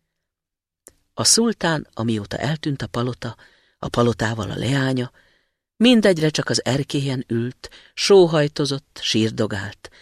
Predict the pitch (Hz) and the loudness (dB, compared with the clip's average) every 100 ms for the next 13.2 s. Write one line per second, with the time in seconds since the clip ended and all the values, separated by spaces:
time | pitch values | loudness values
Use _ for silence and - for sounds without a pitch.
0 | _ - - 185 190 - 180 - 175 - | _ -18 4 4 4 4 2 4 0 2
1 | 175 156 147 151 - 135 127 - - - | 2 0 0 -2 -2 -4 -4 -6 -14 -20
2 | - _ 196 247 254 - 190 175 160 143 | -20 _ 2 4 4 4 2 2 2 0
3 | - 127 123 - 110 - _ _ _ 143 | 0 -2 -2 -6 -10 -12 _ _ _ -2
4 | 107 - 196 147 131 107 - - - - | 0 2 2 2 -2 -4 -6 -6 -6 -6
5 | - - - _ _ _ _ _ _ _ | -8 -12 -14 _ _ _ _ _ _ _
6 | _ _ _ _ _ - 269 208 202 170 | _ _ _ _ _ 4 6 6 4 0
7 | 160 - 127 113 113 110 107 113 120 117 | 0 0 0 2 0 0 -2 -2 -2 -2
8 | - 107 - 113 - 110 117 120 - _ | -2 -2 -2 -4 -6 -6 -6 -8 -12 _
9 | _ _ _ _ _ 165 170 160 165 - | _ _ _ _ _ 4 6 4 2 0
10 | 160 127 127 139 135 107 123 123 120 117 | 0 0 0 -2 -4 -4 -2 -2 -2 0
11 | - - - - - - - _ _ _ | -2 -2 -6 -12 -14 -20 -20 _ _ _
12 | _ _ _ _ _ - 185 - 247 240 | _ _ _ _ _ 2 4 6 6 4
13 | 208 | 2